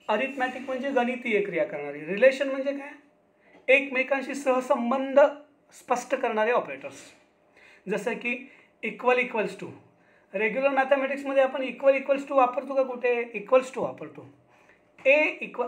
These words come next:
इथे एक महत्त्वाची गोष्ट समजून घ्या. हां, आता आपण इथं compare करूया की what is the difference between single equal to and double equal to. ठीक आहे? So,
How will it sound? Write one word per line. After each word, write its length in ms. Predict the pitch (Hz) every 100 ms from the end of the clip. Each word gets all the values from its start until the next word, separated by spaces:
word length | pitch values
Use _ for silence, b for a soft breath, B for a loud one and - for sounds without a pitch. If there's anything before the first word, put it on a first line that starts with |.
| 240
इथे 180 | 254 320
एक 200 | 330 -
महत्त्वाची 400 | 214 269 285 285
गोष्ट 300 | 254 240 247
समजून 320 | 240 165 165
घ्या. 200 | 143 147 - - _ _ _ _ _ _
हां, 280 | 175 185 170
आता 120 | 170
आपण 160 | 185 190
इथं 120 | 190
compare 360 | - 180 214 208
करूया 260 | 170 156
की 300 | 156 220 - B B B 175
what 140 | 202
is 200 | 220 233 190
the 120 | 240 247 B B B -
difference 520 | 170 208 - 233 240 185
between 320 | 185 180 180 233
single 560 | 233 - 226 233 269
equal 340 | 233 175 185 180 208
to 60 |
and 120 | 220 277 285
double 200 | 170 175
equal 360 | 160 - 147 139
to. 80 | 139 - _ _ _ _ _ _ _
ठीक 180 | 202 202
आहे? 100 | 285 - - b b b b b _
So, 240 | 302 226